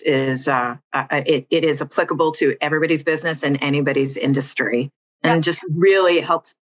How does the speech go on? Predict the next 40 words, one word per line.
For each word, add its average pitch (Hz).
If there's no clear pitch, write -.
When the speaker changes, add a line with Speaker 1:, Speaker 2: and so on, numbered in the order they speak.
Speaker 1:
to 147
push 170
us 151
in, 147
in 156
thinking 156
about 139
every 185
aspect 156
of 143
the 151
life 156
cycle 131
of 156
that 156
product 175
and 143
who 180
we 165
can 147
help, 247
and 151
whether 143
that's 143
a -
human 240
or 127
whether 143
it's 135
the 135
environment 180
or, 127
you 139
know, 127
economically, 156
socially, 160
a-, -
anything. 143
It's, 135
um, 135